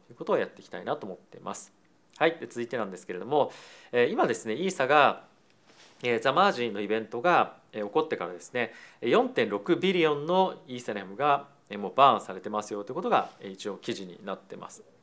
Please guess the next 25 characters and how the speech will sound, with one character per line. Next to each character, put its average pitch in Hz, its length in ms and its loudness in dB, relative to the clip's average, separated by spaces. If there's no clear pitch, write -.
で、 156 280 4
え 117 240 0
ー、 - 20 -4
他 185 200 0
の 185 120 2
と 185 120 -2
こ 202 80 0
ろ 185 60 2
も 120 120 -4
で 87 60 -10
す - 100 -16
ね、 107 60 -12
見 110 120 -10
て 98 260 -6
お 104 100 -14
き - 80 -20
た 110 100 -2
い 98 60 -2
ポ 101 120 -8
イ 101 40 -8
ン - 20 -16
ト 104 80 -6
と 104 80 -10
し - 80 -14
て、 104 320 -4